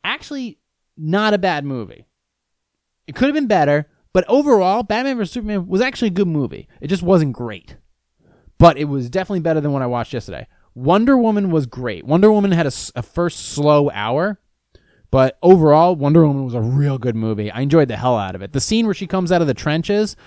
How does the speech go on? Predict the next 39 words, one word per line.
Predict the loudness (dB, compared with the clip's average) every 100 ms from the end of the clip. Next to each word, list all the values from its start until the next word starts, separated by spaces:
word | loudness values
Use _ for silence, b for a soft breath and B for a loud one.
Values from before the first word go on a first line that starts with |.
| b b -4
uh, | -4 -4
completely | -10 -2 0 2 0
in | 0 0
her | 0
battle | 0 0 0
armor, | 0 -2 -4 -8 _
freaking | _ -2 2 2 0
awesome. | -6 -10 -10 -14 -8
Absolutely | -2 0 2 0
loved | -2 2 2 2 -2
Wonder | -6 -4 -4
Woman. | -8 -10 -6
That | -2
was | -2
so | -4 2 6 6
good. | 4 -8 -10 -18 b b -12
Enjoyed | -2 2 2
it. | 2
Patty | -2 0 0
Jenkins, | 2 0 0 -6 -4
great | -2 -2
director. | -4 -6 -8 -8 -6 -8 b b b
Uh, | -8 -6 -6 -10 -14
Wonder | -18 -12 -6 -2 2
Woman, | 2 2
her, | 0 -4 -4
the | -2
way | 0 2 0
she | -2 -4
was | -4
portrayed, | -6 -8 -4 -2 -2 -2
her | -6
acting | -6 -4 -4 -4 -4
in | -6
the | -10
whole | -12
movie | -10 -8 -4
was | -4 -4
fantastic. | -8 -12 -14 -16 -18 -20 -20 _